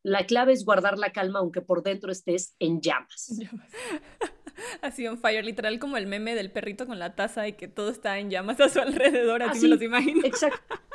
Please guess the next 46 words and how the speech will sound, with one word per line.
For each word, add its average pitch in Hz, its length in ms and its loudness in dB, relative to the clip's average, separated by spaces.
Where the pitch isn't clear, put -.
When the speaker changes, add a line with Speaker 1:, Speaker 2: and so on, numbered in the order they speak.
Speaker 1:
exacto. 294 460 -6
Speaker 2:
Oye, 294 380 -4
¿y 277 160 -2
cómo 339 240 0
llegaste 294 480 0
a 330 40 -2
ser 302 200 -4
productora 277 840 -4
del 240 460 -2
programa 269 720 0
de 233 180 0
Carmen 254 340 2
Aristegui? 202 500 -4
Cuéntanos 240 440 -4
un 233 100 -4
poquito 247 340 -4
de 185 160 0
eso. - 280 -10
Speaker 1:
La 226 220 0
historia 349 500 4
hay 196 140 0
que 220 100 -2
ir 214 60 0
un 220 100 2
poquillo 214 340 -4
para 202 80 0
atrás, 185 420 -4
pero 233 160 0
cuando 220 200 4
estaba 294 340 2
en, 175 680 0
en 196 140 4
la 190 80 8
universidad, 202 720 2
tuve 220 200 0
un 214 80 2
maestro 196 380 -2
muy 208 340 2
bueno 208 580 0
que 190 140 -12
se - 100 -6
llama 185 260 2
Harris 185 320 0
Whitbeck, 180 540 -2
que 185 180 4
era 180 320 2